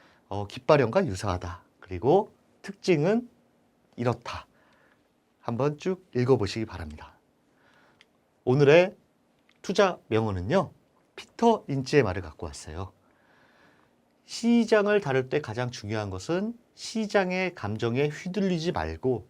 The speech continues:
자신만의 원칙으로 시장을 무시할 수 있는 능력을 길러야 하는 것이다. 상당히 어렵습니다. 상당히 어려운데요.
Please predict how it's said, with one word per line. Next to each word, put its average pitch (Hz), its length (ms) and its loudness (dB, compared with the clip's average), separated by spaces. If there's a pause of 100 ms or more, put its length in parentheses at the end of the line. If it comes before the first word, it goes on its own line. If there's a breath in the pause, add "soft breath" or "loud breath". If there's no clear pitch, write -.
(160)
자신만의 160 880 0 (200)
원칙으로 117 840 -2 (800)
시장을 202 540 0
무시할 131 400 2
수 127 140 -4
있는 120 480 -4
능력을 110 640 -4
길러야 104 400 -6
하는 98 200 -10
것이다. 87 340 -12 (420 soft breath)
상당히 170 380 -4
어렵습니다. 85 640 -10 (640 soft breath)
상당히 151 340 -2
어려운데요. 85 680 -4